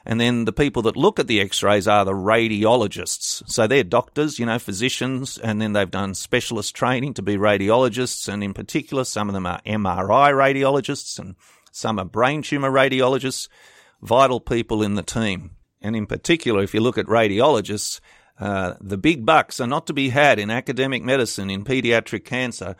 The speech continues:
No, if you could go off into the private sector and do people's backs and do knees and, uh, private sector radiology is a place where, at least in my country, you can make a lot of money. So,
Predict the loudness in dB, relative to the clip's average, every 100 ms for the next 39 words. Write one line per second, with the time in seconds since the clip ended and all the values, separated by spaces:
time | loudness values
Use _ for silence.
0 | _ -6 -4 -2 -4 -4 -2 2 4 6
1 | 4 0 0 0 2 4 4 2 -2 0
2 | 0 0 -2 0 -2 -4 -8 _ _ -6
3 | -2 0 0 0 -2 -6 0 2 2 -2
4 | -8 -6 -4 -2 0 0 0 0 2 2
5 | 2 -2 -6 -8 -10 -14 _ _ -14 -8
6 | -6 -6 0 2 4 2 0 0 2 4
7 | 4 4 4 2 0 -2 -4 0 2 2
8 | 0 2 2 2 -2 0 0 2 2 0
9 | -4 -2 -2 -2 -2 0 0 2 4 4
10 | 2 0 -2 -6 0 2